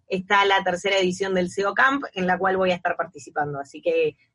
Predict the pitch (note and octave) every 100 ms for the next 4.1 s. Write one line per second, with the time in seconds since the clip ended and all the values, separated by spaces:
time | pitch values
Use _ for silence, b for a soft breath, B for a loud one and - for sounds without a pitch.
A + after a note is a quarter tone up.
0 | - F#3 A3+ A#3+ A#3 A3 G#3 G#3 G#3 G#3
1 | G3 F#3 F#3 G3 F3+ F3+ F3+ E3+ F#3 F#3
2 | F3+ F3 D#3+ G3 F#3 G3+ A3+ - F#3 F3+
3 | F3+ F3 F3 F3 E3 E3 E3 E3 D#3+ D3